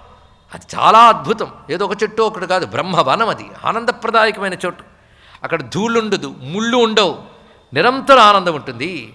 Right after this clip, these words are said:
ఎవడైతే అటువంటి బ్రహ్మవనాన్ని చేరి పరాం ప్రజ్ఞాం ప్రాప్నువంతి, పరమమైన ప్రజ్ఞను పొందుతారో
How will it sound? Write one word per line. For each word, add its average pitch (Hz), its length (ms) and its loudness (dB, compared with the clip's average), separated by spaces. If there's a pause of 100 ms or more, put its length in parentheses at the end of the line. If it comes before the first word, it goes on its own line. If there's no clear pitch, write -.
(340)
ఎవడైతే 214 880 2 (300)
అటువంటి 262 320 4
బ్రహ్మవనాన్ని 247 800 4 (100)
చేరి 226 300 4
పరాం 220 640 4
ప్రజ్ఞాం 220 600 2
ప్రాప్నువంతి, 185 1160 -4
పరమమైన 214 420 2
ప్రజ్ఞను 226 420 2
పొందుతారో 185 640 0